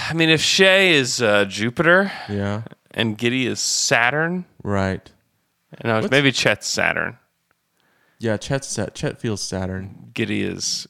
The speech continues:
Speaker 2: Giddey kinda feels like a, a Mars to me.
Speaker 1: Wow.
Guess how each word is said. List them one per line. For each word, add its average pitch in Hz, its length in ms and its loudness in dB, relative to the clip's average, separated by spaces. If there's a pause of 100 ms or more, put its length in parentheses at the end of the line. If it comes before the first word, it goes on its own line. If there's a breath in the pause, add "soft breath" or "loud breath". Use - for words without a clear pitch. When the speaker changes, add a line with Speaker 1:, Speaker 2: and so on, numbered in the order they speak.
(140)
Speaker 2:
Giddey 427 280 -2
kinda 370 240 -8
feels 214 400 -4
like 202 260 -4
a, 113 420 -2 (1700)
a 123 80 -10
Mars 113 500 -8
to - 120 -16
me. 85 240 -14 (480)
Speaker 1:
Wow. 110 600 2